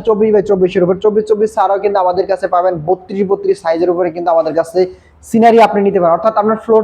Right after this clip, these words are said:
টাইলসে সাইজের সাথে মিল করে আপনারা কিন্তু এই প্রোডাক্টগুলো আমাদের কাছ থেকে কালেক্ট করতে পারেন। এখানে দেখেন বেশ কিছু কিন্তু ডিজাইন আছে,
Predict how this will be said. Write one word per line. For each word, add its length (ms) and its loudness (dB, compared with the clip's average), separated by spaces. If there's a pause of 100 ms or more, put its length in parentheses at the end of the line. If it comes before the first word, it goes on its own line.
টাইলসে 380 2 (680)
সাইজের 480 4
সাথে 180 2 (120)
মিল 140 0 (100)
করে 120 2 (120)
আপনারা 300 -2
কিন্তু 240 -2
এই 120 0
প্রোডাক্টগুলো 420 0
আমাদের 220 0
কাছ 180 -2
থেকে 140 -2 (420)
কালেক্ট 280 6
করতে 180 0
পারেন। 200 4
এখানে 140 4 (120)
দেখেন 160 2 (120)
বেশ 200 2
কিছু 220 -2
কিন্তু 200 2
ডিজাইন 280 0
আছে, 140 -18